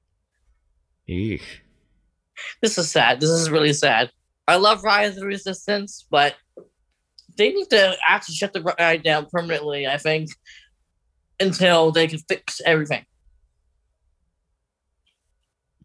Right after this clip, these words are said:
Speaker 2: You know?
Speaker 1: I, yeah, I, I hear you, and I feel like a lot of it is, is not just, um, not just, like, at, trying to add new things or, like, really trying to do,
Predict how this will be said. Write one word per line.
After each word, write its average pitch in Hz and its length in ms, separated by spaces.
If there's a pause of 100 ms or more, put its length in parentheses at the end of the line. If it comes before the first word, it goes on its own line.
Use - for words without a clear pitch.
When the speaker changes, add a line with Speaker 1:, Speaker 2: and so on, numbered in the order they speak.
(220)
Speaker 2:
You 202 100
know? 196 140
Speaker 1:
I, 190 80 (240)
yeah, 160 460 (160)
I, 147 380
I 175 120
hear 202 180
you, 110 340
and 127 520 (100)
I 110 120
feel 127 240
like 107 440
a 107 60
lot 110 280
of 101 80
it 95 280
is, 90 640 (320)
is 104 180
not 107 260
just, 101 500 (300)
um, 87 520 (540)
not 160 260
just, 143 260
like, 98 220 (840)
at, 113 200
trying 131 320
to 110 140
add 110 180
new 101 160
things 95 400
or, 95 100
like, 90 320
really 127 380
trying 107 380
to 98 80
do, 95 720